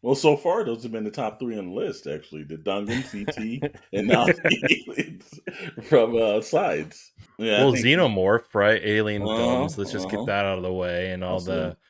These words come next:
Speaker 1: Absolutely.
Speaker 2: Yes.
Speaker 3: you know, all the aliens in that, like, epic top alien films for sure. Um, we could
Speaker 2: One
Speaker 3: probably
Speaker 2: of
Speaker 3: just
Speaker 2: the best killers ever.
Speaker 3: Oh, yeah.
Speaker 2: Um,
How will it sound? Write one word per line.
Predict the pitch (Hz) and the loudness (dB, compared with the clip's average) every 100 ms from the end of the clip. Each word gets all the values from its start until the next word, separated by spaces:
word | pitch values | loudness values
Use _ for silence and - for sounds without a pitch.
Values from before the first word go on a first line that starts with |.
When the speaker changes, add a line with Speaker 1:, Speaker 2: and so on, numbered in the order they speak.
| _ | _
Speaker 1:
Absolutely. | 82 82 | -12 -10
Speaker 2:
Yes. | 76 | -8
Speaker 3:
you | 95 | -4
know, | 92 | -4
all | 90 104 110 | 0 2 2
the | 107 104 | 2 2
aliens | 104 101 98 95 92 95 | 0 -2 -4 -6 -8 -8
in | 92 | -6
that, | 92 92 - | -6 -6 -8
like, | 90 90 80 - _ _ _ _ _ - | -8 -10 -12 -20 _ _ _ _ _ -6
epic | 95 - 98 98 - _ _ _ _ _ _ - | -6 -4 -6 -8 -12 _ _ _ _ _ _ -14
top | - 104 95 - _ _ _ _ _ _ _ - | -4 -2 -2 -8 _ _ _ _ _ _ _ 0
alien | 110 110 98 | 2 2 -2
films | 90 101 101 104 104 101 - | -4 -4 -2 -2 -4 -8 -12
for | - 92 92 | -14 -8 -8
sure. | - 95 90 87 - _ _ _ - | -6 -6 -4 -6 -10 _ _ _ -10
Um, | 92 - 85 78 80 _ _ _ _ _ _ _ _ _ | -8 -8 -8 -12 -16 _ _ _ _ _ _ _ _ _
we | - | -14
could | - | -12
Speaker 2:
One | 95 | -6
Speaker 3:
probably | 87 | -6
Speaker 2:
of | 82 | -6
Speaker 3:
just | 85 | -10
Speaker 2:
the | 87 | -6
best | 104 98 - - | -4 -6 -10 -14
killers | 98 110 92 82 78 76 - | -8 -6 -6 -8 -12 -16 -12
ever. | 82 80 73 76 - 90 - - | -12 -12 -14 -16 -20 -20 -20 -6
Speaker 3:
Oh, | 98 92 | -4 -2
yeah. | 90 87 80 - _ _ _ | -2 -4 -6 -14 _ _ _
Speaker 2:
Um, | 80 78 76 76 110 | -16 -14 -14 -16 -18